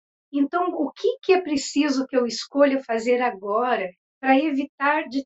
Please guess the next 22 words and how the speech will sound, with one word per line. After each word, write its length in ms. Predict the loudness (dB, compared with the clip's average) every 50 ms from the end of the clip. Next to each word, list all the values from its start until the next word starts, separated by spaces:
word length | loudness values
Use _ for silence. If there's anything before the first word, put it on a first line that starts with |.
| _ _
ter 300 | -6 -2 -2 0 0 0
essa 240 | -2 -2 -2 -4 -6
situação 680 | -8 -8 -14 -10 -8 -8 -6 -6 -2 -2 0 0 -2 -4 _ _ _ _ _ _ -2
no 180 | 0 0 0
futuro? 640 | 0 -2 -6 -8 -8 _ -2 0 2 2 2 0 -2 _ _ _ _ _ -6
Então, 480 | -4 -4 -4 -2 -2 -2 -2 -4 -6 -10 _ _ _ -6
olhar 420 | -4 -4 -2 -2 0 0 0 0 -2
pro 120 | -4 -8
feedback, 920 | -6 -4 -6 -6 -4 -6 -6 -6 -4 -2 -2 0 -2 -2 -4 -6 -10 -10 -10 -12 _ _ _ _ _ _ _ _ _ _ _ -6
autoanálise, 1400 | -2 0 0 0 -2 -4 -4 -4 -2 0 0 0 -2 -4 -2 -2 0 0 0 -2 -4 -4 -6 -8 -6 -4 -6 -6 -6 -8 -16 _ _ _
procurar 680 | 0 0 0 0 -2 -6 -6 -4 -2 0 0 0 0 -2
conhecer 680 | -6 -6 -2 0 0 0 -2 -4 -8 -6 -2 -2 -2 -2
sempre, 880 | -2 -8 -14 -8 -4 0 0 0 0 0 -2 -2 -4 -4 -4 -6 -6 -6 -8 -16 -20 -20 -20 _ _
procurar 600 | -2 -2 -2 -2 -2 -6 -4 -2 -2 -2 -2 -2
entender 840 | -2 -2 -2 -4 -6 -8 -8 -8 -6 -6 -2 0 2 2 0 0 -4 _ _ _ _ _ _
que, 320 | -6 -2 -2 0 0 -2 -4 -6
ah, 440 | -4 -2 -2 -2 -2 -2 -2 -4 -4
aquilo 480 | -6 _ _ -2 0 0 0 0 -2 -6
que 180 | _ -4 -2
eu 160 | 0 0 -2
sei 440 | -4 -8 -10 -6 -4 -4 -4 -2 -4
hoje 480 | -4 -2 0 0 0 0 -2 -4 -8